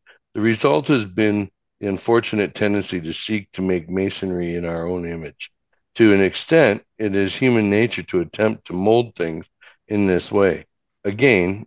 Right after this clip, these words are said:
it makes us comfortable and demystifies that which takes genuine effort to understand. Yet Masonry is not just what anyone wants it to be, and therefore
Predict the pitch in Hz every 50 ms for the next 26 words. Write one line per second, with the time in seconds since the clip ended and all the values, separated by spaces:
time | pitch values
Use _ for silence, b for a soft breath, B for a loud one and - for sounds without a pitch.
0 | _ - 107 104 101 110 113 123 123 - - 123 101 - - _ - - - 160
1 | 156 - - - - 92 76 69 57 - _ _ _ _ _ _ _ _ - 107
2 | 107 107 104 95 90 104 110 113 117 120 127 123 - - 127 117 - 98 87 85
3 | 85 85 85 82 85 95 98 101 107 107 104 104 95 - - - - 98 92 82
4 | 85 85 - - 98 104 113 117 117 113 110 107 107 104 - 98 90 - - 87
5 | 85 90 90 85 82 - - - 107 107 101 90 78 67 - _ _ _ _ _
6 | _ b b b _ - 98 95 90 104 117 123 135 127 - 127 117 110 107 101
7 | 98 90 87 95 107 113 131 151 135 78 55 - _ _ _ _ _ 90 98 107
8 | 104 101 - - - - _ _ _ _ _ _ _ _ - 98 98 95 98 101
9 | 101 101 95 92 92 90 87 85 95 120 139 135 - - - - - 69 73 76
10 | 73 71 65 85 87 90 101 113 127 135 - - - 87 80 78 - -